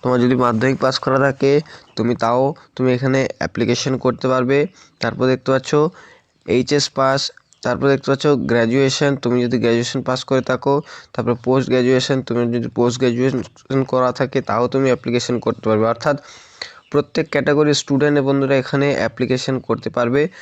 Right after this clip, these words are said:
তো তোমরা কিভাবে অ্যাপ্লিকেশন করবে সমস্ত কিছু নিয়ে এই ভিডিওটি আলোচনা করব। তো তোমরা ভিডিওটি প্রথম থেকে আশা করি পে-, শেষ পর্যন্ত দেখবে।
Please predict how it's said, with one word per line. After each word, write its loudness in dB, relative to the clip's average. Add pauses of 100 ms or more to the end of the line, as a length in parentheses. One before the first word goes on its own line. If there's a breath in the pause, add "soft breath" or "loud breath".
(200 loud breath)
তো 0
তোমরা 2 (560 soft breath)
কিভাবে 2
অ্যাপ্লিকেশন 0
করবে 2 (260 soft breath)
সমস্ত -2
কিছু 0
নিয়ে 2
এই 4
ভিডিওটি 0
আলোচনা 0
করব। 0 (300 loud breath)
তো -18
তোমরা 2
ভিডিওটি 2
প্রথম -2
থেকে 0 (120)
আশা -4
করি 0
পে-, -2 (160)
শেষ -4
পর্যন্ত 0
দেখবে। 2